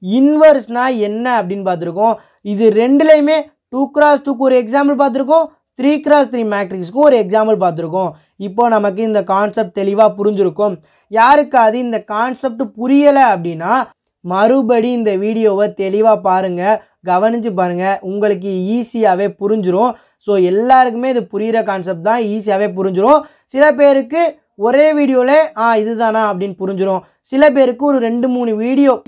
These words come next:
பார்த்ததுக்கப்புறம் தான், "சரி, ஓகே" அப்படின்னு சொல்லிட்டு உங்களுக்கு புரியும். So, அது அவங்க அவங்களுடைய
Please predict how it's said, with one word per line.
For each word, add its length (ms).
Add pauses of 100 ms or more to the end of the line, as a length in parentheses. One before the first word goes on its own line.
பார்த்ததுக்கப்புறம் 680
தான், 260 (100)
"சரி, 240
ஓகே" 320
அப்படின்னு 300
சொல்லிட்டு 180
உங்களுக்கு 260
புரியும். 320 (180)
So, 160
அது 180
அவங்க 340
அவங்களுடைய 840